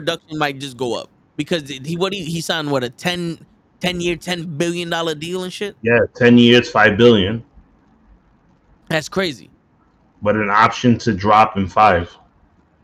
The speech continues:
Speaker 1: Yeah, see?
Speaker 2: So if things don't work out for them in five years, half the year, you know, um, they can easily just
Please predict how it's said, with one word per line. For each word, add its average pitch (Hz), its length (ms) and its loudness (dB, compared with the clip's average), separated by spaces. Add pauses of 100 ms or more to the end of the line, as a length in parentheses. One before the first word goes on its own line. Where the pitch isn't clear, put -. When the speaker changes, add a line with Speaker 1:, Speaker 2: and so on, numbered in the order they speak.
(280)
Speaker 1:
Yeah, 165 160 -4
see? 185 320 -8
Speaker 2:
So 104 80 -2
if 98 140 -4
things 131 200 6
don't 127 140 8
work 123 180 6
out 127 180 6
for 127 100 0
them 117 180 6
in 104 80 2
five 117 340 2
years, 123 300 4
half 117 260 2
the 107 80 -2
year, 117 480 4 (840)
you 110 120 -2
know, 90 380 0 (720)
um, 95 220 -2
they 107 120 0
can 107 140 -4
easily 104 420 2
just 98 600 -2